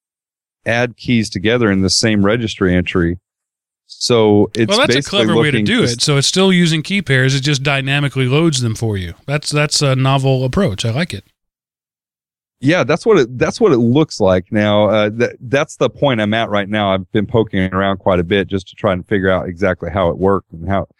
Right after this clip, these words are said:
Speaker 1: you know, one, because I thought, well, maybe there's something I can do, um, with a, uh, a, a logon script or a batch file that maybe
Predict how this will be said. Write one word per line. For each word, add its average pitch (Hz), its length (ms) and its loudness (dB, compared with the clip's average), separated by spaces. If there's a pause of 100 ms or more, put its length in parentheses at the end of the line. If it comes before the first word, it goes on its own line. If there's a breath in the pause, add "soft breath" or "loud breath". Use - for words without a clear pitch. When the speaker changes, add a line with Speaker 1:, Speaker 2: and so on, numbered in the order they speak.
(200 soft breath)
Speaker 1:
you 131 100 2
know, 117 140 2
one, 117 460 2
because 107 280 0
I 98 100 2
thought, 98 240 0
well, 101 120 2
maybe 131 300 4
there's 101 240 0
something 107 340 -2
I 101 80 0
can 95 220 -4
do, 101 360 2 (500)
um, 95 440 2
with 107 320 0
a, 92 460 2
uh, 92 380 2
a, 98 240 2
a 101 80 2
logon 104 420 2
script 92 340 -2
or 98 120 2
a 90 60 2
batch - 340 -4
file 90 420 0 (480)
that 95 340 0
maybe 101 760 0